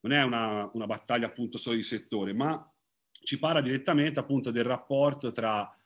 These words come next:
tra produzione e, e riproduzione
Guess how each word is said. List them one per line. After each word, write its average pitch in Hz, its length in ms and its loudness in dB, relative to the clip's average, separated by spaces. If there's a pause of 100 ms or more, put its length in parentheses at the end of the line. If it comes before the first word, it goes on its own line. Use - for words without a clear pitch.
(340)
tra 110 160 -4
produzione 117 920 -2
e, 101 380 0
e 110 80 -2
riproduzione 98 1000 -4